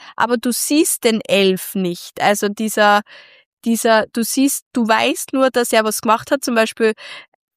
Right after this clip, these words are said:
du siehst so eine Mehlspur und du siehst so Abdrücke drinnen und dann ist ein Brief und da steht,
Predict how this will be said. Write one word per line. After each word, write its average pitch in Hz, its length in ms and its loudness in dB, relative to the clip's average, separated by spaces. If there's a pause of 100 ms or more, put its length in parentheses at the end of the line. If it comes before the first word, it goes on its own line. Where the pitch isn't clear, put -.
du 247 80 -2
siehst - 280 -4
so 220 80 2
eine 208 100 2
Mehlspur 226 880 2 (180)
und 240 220 -2
du 240 60 -2
siehst - 260 -6
so - 80 -2
Abdrücke - 560 -2
drinnen 269 380 0
und 254 140 -2
dann 233 120 0
ist 226 140 -4
ein 214 80 -4
Brief 254 360 0
und 247 180 -2
da 220 60 -2
steht, 233 440 0